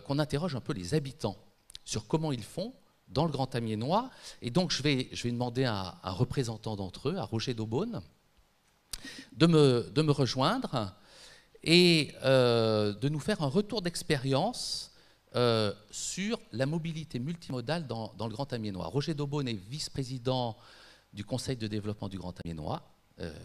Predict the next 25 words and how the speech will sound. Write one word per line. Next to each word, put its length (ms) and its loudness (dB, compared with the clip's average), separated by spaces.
conseil 320 -6
de 80 -8
développement 520 -8
dont 200 -14
on 80 -10
apprécie 640 -12
tous 120 -8
les 140 -8
jours, 380 -10
euh, 120 -12
la 80 -6
présence 460 -8
et 40 -6
l'existence 800 -12
auprès 260 -8
du 80 -12
syndicat 400 -10
mixte. 440 -10
Et 100 -6
donc, 380 -4
euh, 300 -4
Roger, 500 -4
euh, 140 -8
la 120 -4
multimodari-, 640 -6